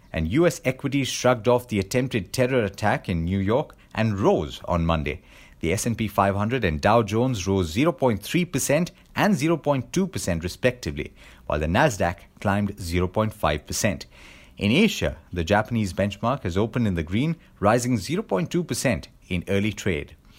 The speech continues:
The yield on India's ten-year benchmark government bond climbed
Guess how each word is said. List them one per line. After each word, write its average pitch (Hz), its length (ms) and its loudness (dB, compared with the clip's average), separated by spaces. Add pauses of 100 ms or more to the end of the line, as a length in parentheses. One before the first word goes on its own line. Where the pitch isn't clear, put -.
(720)
The 117 80 4
yield 214 280 4
on 160 140 8
India's 147 400 4
ten-year 143 400 2
benchmark 104 580 0
government 120 440 2
bond 87 320 -2 (180)
climbed 92 320 0